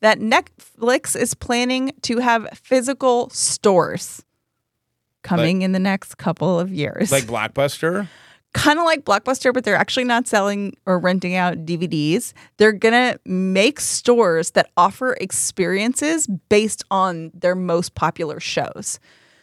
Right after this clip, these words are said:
Speaker 1: So I don't totally get what that means, but we've seen people kind of doing this now. There's something near our house called Camp.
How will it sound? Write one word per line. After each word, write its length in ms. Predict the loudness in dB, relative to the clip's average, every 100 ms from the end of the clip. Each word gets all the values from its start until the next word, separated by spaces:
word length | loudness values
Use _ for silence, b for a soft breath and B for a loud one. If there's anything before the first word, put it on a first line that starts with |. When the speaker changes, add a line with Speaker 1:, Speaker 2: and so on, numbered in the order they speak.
| b
Speaker 1:
So 420 | -2 4 6 6 4
I 100 | 2
don't 300 | 0 -4 -12 -16
totally 420 | -4 0 0 0
get 140 | 0 0
what 80 | 2
that 160 | 0
means, 260 | 0 -2 -2
but 100 | -2
we've 240 | -2 -6 -8 -10
seen 380 | -6 -4 -4 -4
people 520 | -6 -4 -4 -4 -6
kind 280 | -8 -6 -4
of 240 | -6 -4
doing 280 | 0 2 0
this 200 | -2 -4
now. 220 | -2 -2
There's 180 | -2 -2
something 220 | -2 -2
near 140 | 0
our 120 | 2 2
house 220 | 0 0
called 300 | -2 -2 -4
Camp. 460 | -16 -6 -4 -4